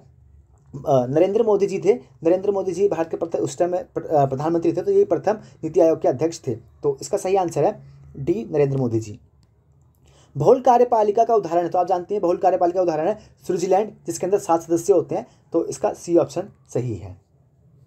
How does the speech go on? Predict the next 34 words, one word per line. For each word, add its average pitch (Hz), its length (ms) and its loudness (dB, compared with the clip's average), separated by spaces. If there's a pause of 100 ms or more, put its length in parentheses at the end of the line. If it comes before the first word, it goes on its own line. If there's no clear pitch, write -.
(1080)
निम्न 240 200 2
में 285 60 4
से 294 140 -2
कौन 247 300 4
सा 254 120 2
प्रतिनिधित्व 214 460 -2
का 240 80 2
सिद्धांत 180 480 -4
अथवा 226 260 0
मॉडल 196 380 2
नहीं 160 260 -4
है? 180 280 -2 (320)
तो 190 120 -2
इसमें - 240 -10
से 233 100 -4
कौन 202 240 -2
सा 208 100 -4
प्रतिनिधित्व 190 480 -2
का 233 180 0 (240)
सिद्धांत 160 340 -4
का 202 100 2
मॉडल 185 220 2
नहीं 165 240 -6
है? 202 200 -4 (800)
तो 165 60 0
आप 170 160 4
जानते 185 260 2
ही 202 80 0
हैं, 214 140 -4 (300)
अ, 151 160 2
ट्रस्टीशिप 196 580 -2
है, 202 120 4
डेलीगेशन 185 520 2
है, 202 160 -2